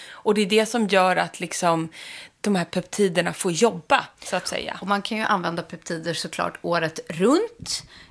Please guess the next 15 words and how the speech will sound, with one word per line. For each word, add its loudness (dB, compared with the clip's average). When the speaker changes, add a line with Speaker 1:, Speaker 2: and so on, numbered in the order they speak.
Speaker 2:
Eh, 0
förekommer 2
i -2
alla 0
typer -6
av, 0
eh, -6
produkter, 0
allt -2
ifrån -4
masker 2
till -4
serum -2
till -12
krämer. -2